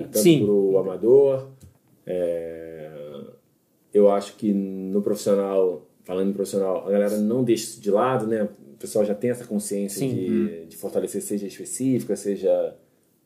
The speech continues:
Speaker 1: em outro
Speaker 2: De, de, em
Speaker 1: ambiente,
Speaker 2: termos
Speaker 1: tem
Speaker 2: gerais,
Speaker 1: muito
Speaker 2: isso.
Speaker 1: isso. Mas acho que no amador a galera, não sei se é uma regra, mas eu sinto que o pessoal não dá tanta importância. Ou não dá tanta importância pro fortalecimento específico. A galera faz,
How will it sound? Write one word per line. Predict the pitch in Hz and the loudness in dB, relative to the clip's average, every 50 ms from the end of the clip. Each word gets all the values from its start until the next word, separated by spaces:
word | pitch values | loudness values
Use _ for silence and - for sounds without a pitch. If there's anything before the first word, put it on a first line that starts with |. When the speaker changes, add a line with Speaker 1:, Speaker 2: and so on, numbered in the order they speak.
| _ _ _ _ - | _ _ _ _ -12
Speaker 1:
em | 95 98 95 | -8 -6 -4
outro | 92 87 - - - - | -4 -4 -4 -4 -4 0
Speaker 2:
De, | |
de, | 123 135 | 2 2
em | 113 107 120 127 | 4 6 6 6
Speaker 1:
ambiente, | 131 151 123 | 4 4 4
Speaker 2:
termos | 113 147 139 | 4 2 4
Speaker 1:
tem | 143 - | 4 2
Speaker 2:
gerais, | - 131 131 143 - - - 151 - | 2 2 2 2 2 2 2 2 2
Speaker 1:
muito | 110 143 131 | 2 2 2
Speaker 2:
isso. | 117 117 127 | 2 2 0
Speaker 1:
isso. | 147 151 - - _ _ _ _ _ - | 0 -2 -6 -12 _ _ _ _ _ -2
Mas | 160 160 175 | 2 4 4
acho | 175 175 | 4 4
que | - 175 | 2 0
no | 170 | 0
amador | 165 165 160 143 147 151 | 2 2 2 2 4 2
a | 151 | 2
galera, | 151 147 143 147 147 151 151 147 127 - _ _ _ _ _ _ _ _ _ _ _ _ _ _ _ _ _ _ _ _ _ _ _ _ _ _ _ _ _ | 2 0 0 0 -2 -4 -4 -8 -12 -16 _ _ _ _ _ _ _ _ _ _ _ _ _ _ _ _ _ _ _ _ _ _ _ _ _ _ _ _ _
não | 98 98 139 156 | -14 -10 -8 -8
sei | 156 - - 131 113 | -4 0 2 2 2
se | - - 110 | 2 2 0
é | |
uma | 104 104 98 | 2 2 0
regra, | - 107 107 113 120 120 | 0 0 2 4 4 4
mas | 120 123 127 127 127 | 4 2 0 0 0
eu | 127 120 | -2 -4
sinto | 123 - 123 123 123 | -6 -8 -8 -8 -10
que | - 123 | -10 -10
o | |
pessoal | - 123 123 127 120 120 | -8 -4 0 2 2 2
não | 123 127 131 131 | 2 0 -2 0
dá | 123 123 | -2 -2
tanta | 123 - 127 127 127 | -2 -4 -8 -8 -8
importância. | 127 131 131 131 120 - - 101 98 90 87 - - 98 | -8 -6 -6 -6 -6 -4 -2 -2 0 -2 -2 -4 -2 0
Ou | 113 | 2
não | 127 131 | 4 4
dá | 143 143 | 4 4
tanta | 160 160 156 165 | 4 4 4 4
importância | 165 156 151 143 131 151 151 151 | 0 0 0 -2 0 0 -2 -2
pro | - 151 | -4 -8
fortalecimento | - - 151 139 151 147 143 151 147 - | -4 -4 -4 -2 -2 -2 -2 -2 -4 -6
específico. | - - - 165 147 - - - - 135 110 - 120 | -8 -6 0 0 0 0 0 -2 -2 -2 0 0 2
A | 110 | 4
galera | 123 131 135 139 | 6 6 4 4
faz, | - 156 147 131 127 | 2 0 -2 -2 -4